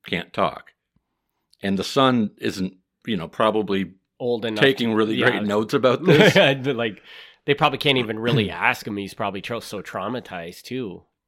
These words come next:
Speaker 1: The next morning, Lillian, who's in jail, admits the shooting to the district attorney, claiming self-defense. For a couple of days, she was held without charge. They weren't really sure what to charge her with, but she just shot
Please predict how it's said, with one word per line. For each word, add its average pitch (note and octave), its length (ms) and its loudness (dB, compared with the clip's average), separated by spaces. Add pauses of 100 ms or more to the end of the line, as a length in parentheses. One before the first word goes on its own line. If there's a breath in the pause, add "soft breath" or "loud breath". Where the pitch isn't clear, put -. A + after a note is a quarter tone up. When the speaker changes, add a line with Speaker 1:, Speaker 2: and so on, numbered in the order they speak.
(320)
Speaker 1:
The A2+ 140 -2
next C#3 260 4
morning, C3+ 480 4
Lillian, A2+ 600 2 (320)
who's G#2 260 -4
in G2+ 120 2
jail, G2 460 4
admits G#2 420 0
the A#2 120 -4
shooting A2 240 -2
to G2+ 80 -2
the E2+ 60 -6
district G2 340 -2
attorney, F#2+ 540 0
claiming F2+ 420 -4
self-defense. A2+ 920 -2 (920)
For A#2 160 -2
a G#2 40 0
couple D3 300 2
of A2 60 -2
days, A#2+ 200 4
she B2 140 -4
was G#2 160 0
held A2 200 2
without G2 360 0
charge. A2+ 580 2 (400)
They F#2 80 -8
weren't G#2+ 200 -4
really G#2+ 160 0
sure F2+ 180 -2
what G#2 220 -2
to F#2 80 -4
charge A#2+ 320 2
her F2+ 80 2
with, F#2 260 -2
but - 240 -10
she E2+ 160 -8
just F2 180 -6
shot F2 320 0